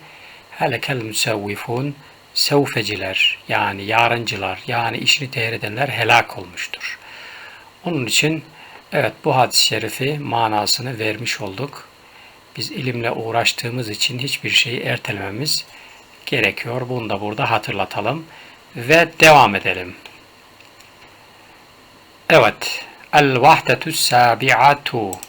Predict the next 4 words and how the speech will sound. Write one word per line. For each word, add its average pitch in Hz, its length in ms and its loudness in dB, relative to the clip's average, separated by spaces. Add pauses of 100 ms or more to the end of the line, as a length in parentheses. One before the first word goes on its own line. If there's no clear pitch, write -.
(840)
Yedinci 127 400 2
ünite, 117 460 0
el-kıraaetu 147 1120 4
vel-kitabetu. 127 1000 4